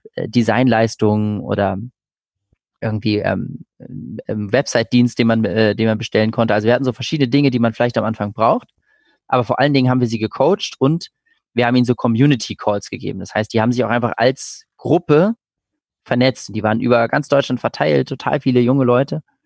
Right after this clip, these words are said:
die auch an ganz vielen unterschiedlichen Projekten gearbeitet haben. Und wir haben dann als, als, äh,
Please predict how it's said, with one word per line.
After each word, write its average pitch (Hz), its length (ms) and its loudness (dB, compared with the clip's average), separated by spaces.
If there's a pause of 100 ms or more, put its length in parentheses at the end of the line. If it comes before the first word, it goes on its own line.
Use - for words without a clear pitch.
(1040)
die 117 80 2
auch 107 60 -2
an 113 100 0
ganz 123 200 -2
vielen 123 120 2
unterschiedlichen 123 460 -2
Projekten 123 340 0
gearbeitet 143 340 0
haben. 151 260 0 (1800)
Und 113 180 0
wir 151 180 4
haben 165 140 0
dann 143 200 2
als, - 500 -4 (260)
als, - 480 -10
äh, - 240 -8